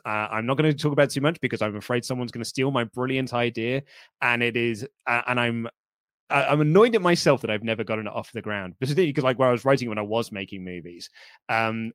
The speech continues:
and I, yeah, there's this part of me now that wants to, like, get it finished and just, like, just try and shop it around and see if it can work,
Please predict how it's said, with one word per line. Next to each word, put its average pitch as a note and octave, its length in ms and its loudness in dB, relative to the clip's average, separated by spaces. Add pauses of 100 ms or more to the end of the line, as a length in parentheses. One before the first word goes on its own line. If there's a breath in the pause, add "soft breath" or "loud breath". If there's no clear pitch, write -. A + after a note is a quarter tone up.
(140)
and A#2+ 140 2
I, B2 100 0
yeah, C3+ 180 2
there's C#3+ 200 2
this D#3+ 160 0
part G#3 220 6
of G3 40 0
me F3 80 4
now D3+ 180 6
that C3+ 60 2
wants C3 220 0
to, B2+ 100 -2
like, A2+ 300 -2
get C3+ 160 4
it C#3 160 2
finished C3 420 -2
and A#2 140 -10
just, A#2 160 -10
like, A#2 180 -6
just C3 240 -4
try C#3+ 100 -2
and B2+ 80 -2
shop - 240 -2
it A#2+ 60 -6
around A2+ 200 0
and G#2+ 100 -14
see A#2+ 120 -2
if G#2+ 100 -6
it - 100 -18
can A2 480 -10
work, G#2+ 380 -4